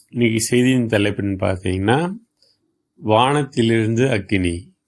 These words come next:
வானத்திலிருந்து அக்கினி. Fire from heaven. அதாவது, எலியாவுடைய வாழ்க்கையில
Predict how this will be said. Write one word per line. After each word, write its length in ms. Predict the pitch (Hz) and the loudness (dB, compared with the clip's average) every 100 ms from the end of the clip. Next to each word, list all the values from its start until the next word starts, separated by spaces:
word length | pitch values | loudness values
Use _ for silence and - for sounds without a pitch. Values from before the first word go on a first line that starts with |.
| _ _ _ _ _ - | _ _ _ _ _ -6
வானத்திலிருந்து 1200 | 101 104 120 110 110 107 98 101 131 233 359 - | 2 2 2 2 2 2 -2 -4 -4 -6 -8 -12
அக்கினி. 580 | - 101 104 90 82 - _ _ _ _ _ _ _ - - | -10 -4 -2 -2 -6 -16 _ _ _ _ _ _ _ -10 0
Fire 420 | 123 131 147 151 151 - | 2 2 0 -4 -8 -4
from 320 | 120 127 190 254 - _ _ _ _ _ - | 0 2 0 -4 -12 _ _ _ _ _ 0
heaven. 520 | 120 110 107 85 76 82 107 _ _ _ _ _ _ _ _ _ _ | 2 2 2 0 -6 -14 -20 _ _ _ _ _ _ _ _ _ _
அதாவது, 380 | - 127 139 120 104 104 160 196 226 _ _ - | -6 -4 0 2 2 0 -2 -6 -12 _ _ -2
எலியாவுடைய 600 | 131 147 147 135 120 110 | 2 4 2 2 0 2
வாழ்க்கையில 440 | 110 104 107 | 0 0 0